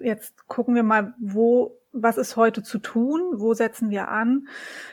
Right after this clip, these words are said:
Jetzt stelle ich mir vor, da kommt ein Patient, der hat vielleicht ganz viele Fragen. Also zum einen hat er vielleicht Fragen zu seiner Diagnose, zum anderen, ähm, Fragen im sozialen Bereich, wie beantrage ich einen Schwerbehindertenausweis oder zu Hilfsmitteln.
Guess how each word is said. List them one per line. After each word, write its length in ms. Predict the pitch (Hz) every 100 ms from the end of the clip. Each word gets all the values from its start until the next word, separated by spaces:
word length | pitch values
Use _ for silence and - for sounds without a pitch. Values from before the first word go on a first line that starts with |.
| -
Jetzt 160 | 220
stelle 200 | - 226
ich 100 | 240
mir 120 | 247 220
vor, 240 | 254 247
da 120 | 233
kommt 280 | - 240 226
ein 60 | 214
Patient, 640 | 220 208 240 247 254 254
der 260 | 226 220 214
hat 200 | 226 -
vielleicht 480 | - 240 233 226 -
ganz 260 | 233 233
viele 260 | - 262 240
Fragen. 640 | - 208 190 185 185 202
Also 220 | 214 208
zum 200 | - 226
einen 380 | 226 220 240 247
hat 80 | 233
er 80 | 226
vielleicht 300 | 214 214 -
Fragen 300 | 226 226 226
zu 100 | 214
seiner 300 | 220 220 220
Diagnose, 680 | 226 214 220 247 262 254
zum 220 | 247 240 208
anderen, 500 | 214 233 240 233 233 - - - -
ähm, 460 | - 214 214 226 220
Fragen 460 | - - 214 233 240
im 140 | 233
sozialen 640 | 220 220 - 233 240 254 240
Bereich, 520 | 220 214 214 220 -
wie 80 | 233
beantrage 500 | 233 214 - 233 226
ich 100 | 247
einen 100 | 233
Schwerbehindertenausweis 1700 | - 220 214 214 214 220 220 - 208 208 - 214 208 214 214 - -
oder 500 | 233 226 214 214 214 - - -
zu 140 | - 254
Hilfsmitteln. 920 | 196 233 233 - 214 - 208 214